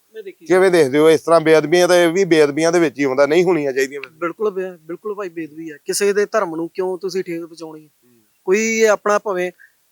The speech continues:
Speaker 1: ਮੂਰਤੀ ਦੇ ਵਿੱਚ ਰਾਜੀ ਆ, ਕੋਈ ਕਿਸੇ ਪੱਥਰ ਦੇ ਵਿੱਚ ਰਾਜੀ ਆ, ਰਾਜੀ ਰਹਿਣ ਦਿਓ ਉਹਨੂੰ।
Speaker 2: ਹੂੰ।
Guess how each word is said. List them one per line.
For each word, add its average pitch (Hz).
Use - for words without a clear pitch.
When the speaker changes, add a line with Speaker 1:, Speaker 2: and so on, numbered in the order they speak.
Speaker 1:
ਮੂਰਤੀ 202
ਦੇ 214
ਵਿੱਚ 220
ਰਾਜੀ 160
ਆ, 143
ਕੋਈ 208
ਕਿਸੇ 214
ਪੱਥਰ 214
ਦੇ 226
ਵਿੱਚ 226
ਰਾਜੀ 165
ਆ, 143
ਰਾਜੀ 175
ਰਹਿਣ 175
ਦਿਓ 165
ਉਹਨੂੰ। 143
Speaker 2:
ਹੂੰ। 113